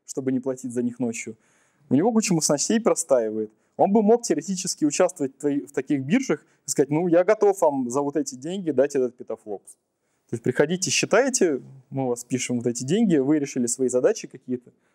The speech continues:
Может, вы там ядерные взрывы моделируете или ещё что-то». Причём сделали это дёшево.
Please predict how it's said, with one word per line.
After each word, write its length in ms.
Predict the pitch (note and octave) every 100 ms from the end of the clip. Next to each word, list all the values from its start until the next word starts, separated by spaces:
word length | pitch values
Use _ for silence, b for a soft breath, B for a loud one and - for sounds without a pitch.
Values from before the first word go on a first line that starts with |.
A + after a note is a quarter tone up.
| _
Может, 200 | D3 D3+
вы 80 | D3
там 140 | C3 B2+
ядерные 380 | C3 A2+ A2+
взрывы 340 | A#2 E3+ A3+ E3+
моделируете 640 | C#3 C3 C#3 C3 A#2 A2+
или 80 | A2+
ещё 180 | A#2 A#2
что-то». 400 | - A2 G2+ G2+ _ _ _ _ _ _ _ _ -
Причём 240 | - F3+
сделали 320 | C#3 G3+ E3+
это 140 | C3+ C3
дёшево. 520 | A#2+ G#2 - - A#2+